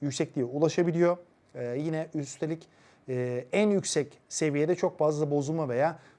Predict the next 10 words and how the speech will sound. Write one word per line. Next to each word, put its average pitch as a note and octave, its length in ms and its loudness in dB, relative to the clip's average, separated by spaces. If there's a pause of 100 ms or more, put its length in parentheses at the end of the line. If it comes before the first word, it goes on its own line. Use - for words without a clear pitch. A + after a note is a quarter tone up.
(100)
cızırtı C3 380 -2
olmuyor. C#3+ 300 4
Yani C#3 340 0
ses - 420 -2
seviyesini C#3+ 640 0
maksimumda D3 560 0
tutmayı D3 340 -6
seven C3+ 320 -2 (380)
müzik C#3 240 -4
severler D3+ 500 2